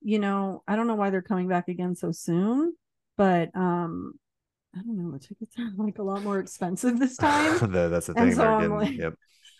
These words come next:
Speaker 1: I'm like, "But you were just here and it wasn't this much money." So I might skip
Speaker 2: Mm.
Speaker 1: this one, but I have four shows coming up. I'm, I'm not lacking in shows.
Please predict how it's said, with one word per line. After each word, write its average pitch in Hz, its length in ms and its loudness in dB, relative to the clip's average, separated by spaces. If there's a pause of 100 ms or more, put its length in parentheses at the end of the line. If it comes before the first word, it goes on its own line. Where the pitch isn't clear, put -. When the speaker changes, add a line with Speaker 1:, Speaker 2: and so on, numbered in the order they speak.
Speaker 1:
I'm 240 140 0
like, 226 180 0
"But 247 120 -8
you 247 140 -8
were 269 140 -6
just 269 400 -10
here 302 300 -6
and 254 80 0
it 170 100 -4
wasn't 185 320 -4
this 190 160 -6
much 170 240 -6
money." 160 320 -4
So 175 300 -2
I 196 120 -2
might 202 240 -2
skip 196 240 -4
Speaker 2:
Mm. 170 120 -8
Speaker 1:
this 151 280 -8
one, 147 460 -10
but 143 300 -8 (480)
I 196 60 0
have 185 120 -2
four 214 220 0
shows 226 300 -4
coming 240 260 -4
up. 170 220 0
I'm, 160 440 -6
I'm 160 200 -8
not 180 220 -6
lacking 196 400 -8
in 214 120 -6
shows. 214 640 -8